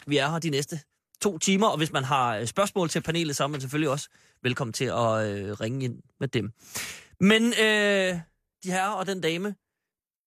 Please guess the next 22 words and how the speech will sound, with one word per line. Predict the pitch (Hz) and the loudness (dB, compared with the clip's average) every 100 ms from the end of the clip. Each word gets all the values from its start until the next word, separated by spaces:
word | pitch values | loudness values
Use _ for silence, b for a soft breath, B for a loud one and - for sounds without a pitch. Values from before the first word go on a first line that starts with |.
| 151 | -4
vi | 165 | 0
lægger | 208 214 208 | 2 2 0
fra | 214 | 0
kaj | - 240 226 | 0 0 2
med, | 220 208 202 | 2 4 4
øh, | 190 185 175 127 | 2 2 0 -2
med | 190 | -2
bare | 180 208 | 0 0
lige | |
at | 226 | 0
konstatere, | 214 208 - 277 247 180 | -2 -4 -2 0 0 0
at | 165 185 | -2 -4
der | |
er | 175 | -4
kommet | - - 190 214 240 208 _ _ _ _ | -6 -2 0 0 -2 -6 _ _ _ _
en | 190 175 | -4 0
bog, | 190 208 151 - _ _ _ _ _ _ _ _ _ _ - | 2 2 -2 -8 _ _ _ _ _ _ _ _ _ _ -8
som | 180 | -2
hedder | 170 185 | 0 0
Den | 175 | 0
Hemmelige | 170 185 196 | 0 0 -2
Socialdemokrat. | 185 - 123 95 - 113 | -2 -4 -6 -8 -12 -12